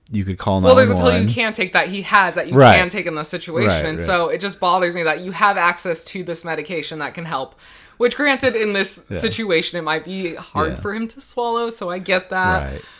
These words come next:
Speaker 1: I think,
Speaker 2: But
Speaker 1: I think anyone, their loved one's hurting, I mean, yeah, one of your first instincts is, like, gonna go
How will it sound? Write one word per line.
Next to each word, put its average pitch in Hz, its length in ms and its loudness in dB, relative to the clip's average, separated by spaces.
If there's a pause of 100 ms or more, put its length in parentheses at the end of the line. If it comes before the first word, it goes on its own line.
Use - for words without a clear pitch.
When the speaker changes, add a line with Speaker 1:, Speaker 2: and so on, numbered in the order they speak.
Speaker 1:
I 143 120 4
think, 233 160 8
Speaker 2:
But 233 140 4
Speaker 1:
I 139 60 8
think 170 200 4
anyone, 127 360 4
their 92 240 2 (160)
loved 104 200 -2
one's 117 200 0
hurting, 101 460 -2 (180)
I 107 60 -4
mean, 101 140 2
yeah, 107 200 0
one 107 200 2
of 104 40 2
your 98 120 0
first - 240 -8
instincts 101 340 -4
is, 87 140 -12
like, 78 160 -6
gonna 87 220 -4
go 85 260 -4